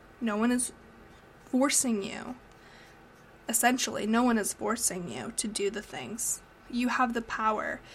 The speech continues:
to take accountability and self-accountability for the things you want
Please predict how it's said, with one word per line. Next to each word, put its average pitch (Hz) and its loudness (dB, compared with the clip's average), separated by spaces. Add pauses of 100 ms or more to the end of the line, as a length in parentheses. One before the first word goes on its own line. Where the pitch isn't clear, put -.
(140)
to - -6
take 226 -2
accountability 202 -8
and 220 -8
self-accountability 180 -8 (140)
for 214 -2
the 214 -10
things 233 -10
you 214 -6
want - -8